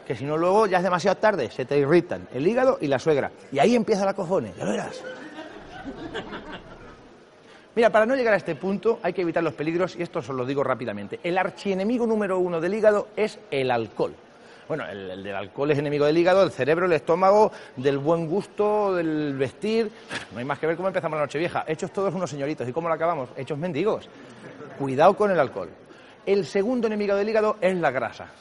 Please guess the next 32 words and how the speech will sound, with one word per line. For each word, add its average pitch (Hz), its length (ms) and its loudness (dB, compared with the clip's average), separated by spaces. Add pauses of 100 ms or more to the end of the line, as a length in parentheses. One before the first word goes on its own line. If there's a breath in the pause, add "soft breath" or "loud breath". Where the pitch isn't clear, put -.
(140)
Sí, - 720 -8
estoy - 420 -8
intentando 123 340 -4
quitármela 120 400 -6
porque 107 300 -10 (340 loud breath)
me 139 100 -8
preocupa 180 360 -8
que 170 80 -8
me 139 100 -8
cambie 147 240 -6
el 143 60 -12
color. 196 320 -2
Los 208 320 -4
hígados 160 260 2
de 120 60 -6
natural 131 260 -4
tenemos 156 280 -6
color, 139 300 -2 (140)
pues 104 180 -10
de 107 140 -4
hígado. 127 300 0 (260 loud breath)
Pero 220 180 0
cuando 202 880 0
la, 180 320 -4
hay 208 140 -2
demasiada 190 400 -2
grasa, 185 240 -4
el 185 80 -2
hígado 185 260 2 (240 loud breath)
empieza 147 360 -8
a - 20 -12
cambiar. 139 380 -2